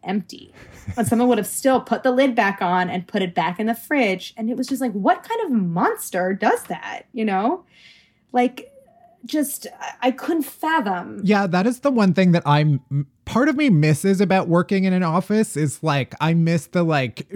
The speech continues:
Speaker 2: just petty, like, stuff like that that would make me angry. That, like, I think that it, it,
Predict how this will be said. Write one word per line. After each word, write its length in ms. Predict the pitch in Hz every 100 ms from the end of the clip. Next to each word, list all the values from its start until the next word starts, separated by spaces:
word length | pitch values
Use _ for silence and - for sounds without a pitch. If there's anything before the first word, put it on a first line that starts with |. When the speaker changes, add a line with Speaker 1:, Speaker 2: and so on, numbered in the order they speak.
| 147
Speaker 2:
just 260 | 175 -
petty, 640 | - 143 151 151 147 156 151 - 156 131 -
like, 340 | 160 156 139 -
stuff 440 | 113 - 190 175
like 220 | 196 175 151
that 200 | 151 147
that 80 |
would 160 | 170 143
make 240 | 147 160
me 160 | 180 151
angry. 600 | 135 147 151 175 185 202 -
That, 380 | 139 139 135 135
like, 380 | 139 123 - -
I 120 | 147 156
think 220 | 202 208
that 260 | 220 - -
it, 180 | 143
it, 460 | 190 185 196 180